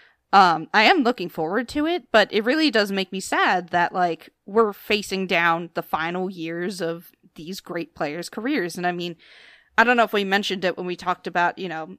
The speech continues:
Alex Ovechkin, you know, getting a deal to, you know, stay in Washington, but, I mean, we're gonna have a real chase on our hands to see if he, you know, catches Wayne Gretzky, and that's gonna be really something. It's, it, it, it, it's e-, equal parts exciting and also sad,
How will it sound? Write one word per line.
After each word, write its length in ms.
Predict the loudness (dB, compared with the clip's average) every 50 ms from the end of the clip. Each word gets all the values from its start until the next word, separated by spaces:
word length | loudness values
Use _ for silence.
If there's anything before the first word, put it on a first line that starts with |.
| _ -2
Alex 280 | 0 0 0 0 -2 -6
Ovechkin, 680 | -4 -2 -2 -2 -4 -4 -6 -6 -6 -6 -8 -10 -10
you 80 | -8
know, 160 | -6 -6 -6 -6
getting 300 | -4 -6 -6 -4 -6 -8
a 40 |
deal 280 | -10 -8 -8 -6 -6 -8
to, 180 | -8 -10 -12 -12 _ _
you 120 | -10 -10 -8
know, 120 | -8 -10
stay 260 | -12 -8 -8 -6 -6
in 120 | -6 -10 -12
Washington, 800 | -14 -14 -12 -12 -10 -10 -10 -8 -4 -4 -2 -2 -2 -2 -2 2
but, 300 | 2 4 4 2 0 -2 -4
I 80 | -4
mean, 400 | -4 -4 -4 -6 -8 -10 -12 -16 _ _
we're 180 | -2 0 0
gonna 200 | 2 2 2 0
have 100 | 0 0
a 80 | -2 -4
real 400 | -4 -4 -8 -6 -4 -2 -2 -2
chase 360 | -4 -4 -4 -4 -4 -4 -4
on 140 | -4 -4 -4
our 80 | -6 -8
hands 380 | -8 -8 -8 -8 -10 -12 -14
to 160 | -12 -12 -12
see 280 | -12 -10 -10 -8 -6 -6
if 120 | -6 -8
he, 80 | -10 -12
you 180 | -10 -8 -8 -6
know, 160 | -6 -6 -8
catches 380 | -6 -10 -12 -10 -10 -12 -10
Wayne 180 | -8 -10 -10 -6
Gretzky, 400 | -4 -4 -4 -4 -6 -14 -12 -10
and 80 | -4 -4
that's 160 | -4 -4 -2
gonna 160 | -6 -6 -4
be 80 | -4 -4
really 320 | -4 -6 -8 -8 -8 -10
something. 480 | -4 -2 -2 -2 -2 -2 -6 -6 -6 -6
It's, 300 | -8 -10 _ -14 -20 -20 -20 -20 -20 -20 -20 -20 -20 -20 _ _ _ _ _ _ _ _ _ -4
it, 180 | -4 -4 -4 _
it, 240 | -6 -6 -6 -6 -6 _ _ _ _ _ 0
it, 160 | 2 2 2 2
it's 220 | -4 -6 -6 -6 -8
e-, 200 | -4 -4 -4 -4 -4 -4
equal 260 | -4 -2 0 -2 0
parts 260 | 2 2 2 2 2
exciting 460 | -6 -2 0 2 2 2 2 0 0
and 80 | 0 0
also 200 | -2 -2 -4 -12
sad, 440 | -4 -2 -2 -2 -2 -6 -10 -16